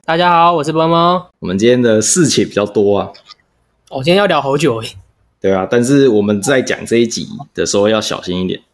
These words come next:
Speaker 1: 为什么？
Speaker 2: 因为我们已经在社群还有我们的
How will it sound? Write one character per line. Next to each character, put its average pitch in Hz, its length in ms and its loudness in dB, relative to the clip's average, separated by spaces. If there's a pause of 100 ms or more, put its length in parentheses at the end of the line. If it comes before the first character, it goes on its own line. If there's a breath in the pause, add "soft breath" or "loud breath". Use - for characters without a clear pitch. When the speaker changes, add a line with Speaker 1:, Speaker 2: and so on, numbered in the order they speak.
Speaker 1:
为 156 40 0
什 147 60 0
么？ 117 160 -8 (640)
Speaker 2:
因 127 100 2
为 131 60 4
我 127 40 2
们 104 140 0
已 85 60 -6
经 101 180 0
在 107 220 0
社 104 320 0
群 - 300 -10
还 92 120 -6
有 98 100 0
我 98 60 2
们 82 180 -8
的 82 280 -6